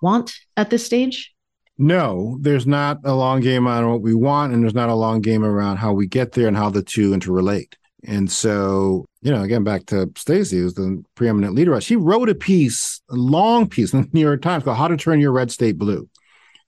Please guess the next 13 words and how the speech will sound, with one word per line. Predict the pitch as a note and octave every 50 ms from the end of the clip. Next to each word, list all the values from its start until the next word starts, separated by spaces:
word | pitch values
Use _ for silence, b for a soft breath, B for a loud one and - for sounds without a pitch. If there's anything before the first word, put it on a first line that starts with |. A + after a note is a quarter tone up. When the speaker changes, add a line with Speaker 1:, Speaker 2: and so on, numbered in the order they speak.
| _
Speaker 2:
And | - A#2+ A#2 A2+
she | - C3 B2+ A#2+ G#2
says | G#2 - - - - - - E3+ G3+ A3+ G#3 C#3
in | D3+ C#3 B2+ A#2
there, | A2+ G#2+ G#2+ G#2 G2+ G2+ G2 -
"It | B2+ C#3 C3+
may | C#3 C#3+ D3 C#3+
take | D3 - F#3 G3+ F#3+ -
ten | - - C#3+ B2+ A#2
years, | A2 G#2 G2 F#2+ F#2 F2+ F2 F2 F2 - - -
do | C3 B2+ B2
it | G2
anyways." | G#2+ C3+ D#3+ D3 B2+ F2+ C2+ C2 - - - -